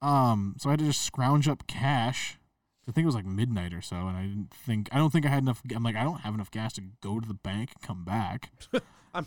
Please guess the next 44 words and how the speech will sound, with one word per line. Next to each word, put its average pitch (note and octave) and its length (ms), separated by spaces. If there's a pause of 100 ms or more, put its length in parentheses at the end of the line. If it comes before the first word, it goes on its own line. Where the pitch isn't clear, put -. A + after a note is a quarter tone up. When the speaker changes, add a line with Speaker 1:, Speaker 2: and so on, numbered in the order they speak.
Speaker 2:
I'm A2 260
Speaker 1:
Um, F#3 60
Speaker 2:
at F3+ 180
the E3+ 80
gas E3 280
station. B2 360
It's, C#3 200
it's, - 380 (180)
Speaker 1:
Right. C3 220
Speaker 2:
this E3 140
is C#3 100
it. F#3+ 200 (180)
Speaker 1:
I E3 60
had, D3+ 140
like, C#3+ 140
a G#2 60 (240)
dollar C#3 420
fifty, A#2+ 520 (680)
I G#2 120
think, G2 280
in, G2 80
like, F2+ 200
just - 200
spare A#2 260
Speaker 2:
To A2 60
get - 160
Speaker 1:
change A2+ 140
Speaker 2:
you A2+ 60
to G2 40
the - 60
Speaker 1:
and - 80
Speaker 2:
gas D3+ 240
Speaker 1:
shit. - 60
Speaker 2:
station D#3+ 360
and D3 100
come E3 200
back? E3 180
Speaker 1:
No, E3 60
I F#3 60
was G3 100
at A3 160
the E3+ 80
gas E3+ 220
station. F2+ 400